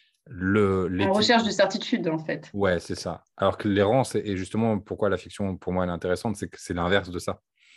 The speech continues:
Speaker 1: C'est que tu restes dans l'incertitude et que t'es, plus tu vas être à l'aise avec l'incertitude, plus ton bouquin, il peut être intéressant parce que tu peux aller explorer des choses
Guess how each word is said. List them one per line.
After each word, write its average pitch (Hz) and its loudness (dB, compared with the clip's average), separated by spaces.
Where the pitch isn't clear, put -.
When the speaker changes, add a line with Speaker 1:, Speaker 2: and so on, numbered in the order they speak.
Speaker 1:
C'est - -8
que - -16
tu - -2
restes 101 2
dans 98 0
l'incertitude 95 -4
et 92 -4
que - -12
t'es, 95 -6
plus 143 -2
tu 127 -8
vas 104 4
être 98 0
à 101 2
l'aise 110 4
avec 98 0
l'incertitude, 101 -6
plus 113 0
ton 107 2
bouquin, 92 -4
il 92 -4
peut 98 -4
être 90 -4
intéressant 90 -4
parce 85 -10
que - -20
tu - -20
peux - -4
aller 87 -2
explorer 87 -6
des 82 -6
choses 85 -8